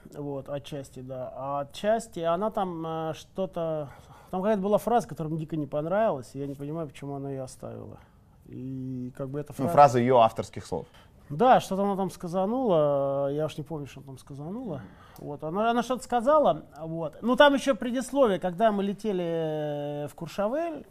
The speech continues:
Speaker 2: На вашем самолете?
Speaker 1: Да, и мы с ней разговаривали. И в общем и целом,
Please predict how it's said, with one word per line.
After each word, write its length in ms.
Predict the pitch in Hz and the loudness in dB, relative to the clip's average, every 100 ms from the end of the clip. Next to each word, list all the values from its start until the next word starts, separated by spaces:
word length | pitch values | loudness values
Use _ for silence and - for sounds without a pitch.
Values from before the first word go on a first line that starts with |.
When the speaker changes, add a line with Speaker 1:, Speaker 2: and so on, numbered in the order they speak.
| _ _ _ _ _ _ | _ _ _ _ _ _
Speaker 2:
На 160 | - 113 | -2 2
вашем 200 | 110 104 | 2 -2
самолете? 380 | - 95 87 - _ - - | -10 -8 -8 -12 _ -20 -8
Speaker 1:
Да, 480 | 160 156 131 113 - | -2 0 0 -6 -8
и 20 | |
мы 160 | 170 254 | -6 -4
с 60 | |
ней 100 | 294 | -2
разговаривали. 840 | 262 220 240 240 220 165 139 131 135 | -4 2 6 8 8 6 0 -4 -4
И 80 | |
в 100 | 185 | -2
общем 300 | 269 214 226 | -2 -2 -6
и 40 | 226 | -6
целом, 640 | 233 302 294 170 147 135 | -2 0 4 2 2 -6